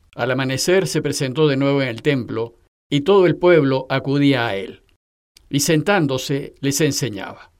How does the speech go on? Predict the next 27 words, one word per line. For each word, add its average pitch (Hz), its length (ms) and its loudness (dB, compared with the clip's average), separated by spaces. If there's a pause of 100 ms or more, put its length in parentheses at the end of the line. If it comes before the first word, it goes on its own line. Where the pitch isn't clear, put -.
(920)
Los 139 180 -2
escribas 185 420 0
y 165 40 0
los 151 160 0
fariseos 190 540 2
le 143 100 0
traen 156 320 0
una 165 180 2
mujer 156 320 0
sorprendida 139 600 -2
en 131 80 -2
adulterio, 131 760 -2 (400)
y 127 80 -6
colocándola 156 640 2
en 147 80 0
medio, 135 560 -2
le 139 160 -2
dijeron: 117 560 -6 (760)
"Maestro, 139 680 -2 (380)
esa 185 280 0
mujer 196 300 0
ha 185 60 2
sido 190 260 0
sorprendida 147 640 0
en 175 80 0
flagrante 143 640 0
adulterio. 117 680 -6